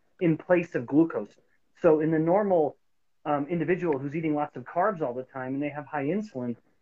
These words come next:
the brain is using all glucose for energy and no ketones, because if there's lots of insulin, there's no ketones.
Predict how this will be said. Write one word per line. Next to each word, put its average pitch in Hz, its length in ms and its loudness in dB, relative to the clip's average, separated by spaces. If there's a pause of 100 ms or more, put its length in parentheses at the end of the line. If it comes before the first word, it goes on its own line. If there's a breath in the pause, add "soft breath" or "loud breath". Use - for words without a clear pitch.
(300)
the 143 60 4
brain 180 240 8
is 151 180 2
using 165 320 2
all 175 380 4
glucose 160 500 0
for 151 100 -8
energy 131 600 -6
and 151 160 0
no 185 140 2
ketones, 143 480 -6
because 160 420 0
if 160 140 -4
there's 156 180 0
lots 175 300 2
of 156 80 -6
insulin, 220 480 0 (560)
there's 156 180 2
no 170 180 4
ketones. 123 540 -8